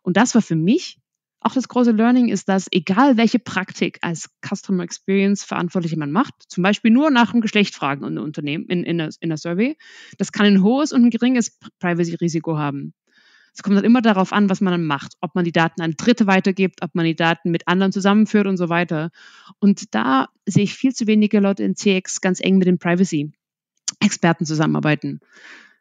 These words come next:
Das ist was, was ich auch denke, was noch mehr und mehr kommen wird, einfach zu verstehen, was kann ich machen und eine Nutzen,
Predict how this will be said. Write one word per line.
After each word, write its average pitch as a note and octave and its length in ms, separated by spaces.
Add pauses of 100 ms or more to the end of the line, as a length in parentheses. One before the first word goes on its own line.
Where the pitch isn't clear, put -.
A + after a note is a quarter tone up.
(220)
Das A3 200
ist G#3 160
was, F#3+ 240
was F#3 120
ich F#3+ 180
auch - 160
denke, F3+ 260
was F3 160
noch F3 200
mehr G#3+ 540 (460)
und G3 260
mehr G3+ 200
kommen A3 400
wird, G#3+ 320
einfach G3 260
zu - 120
verstehen, G3 540
was F#3+ 220
kann G3 220
ich G#3 100
machen G#3 460
und F3 180
eine E3+ 160
Nutzen, F#3 500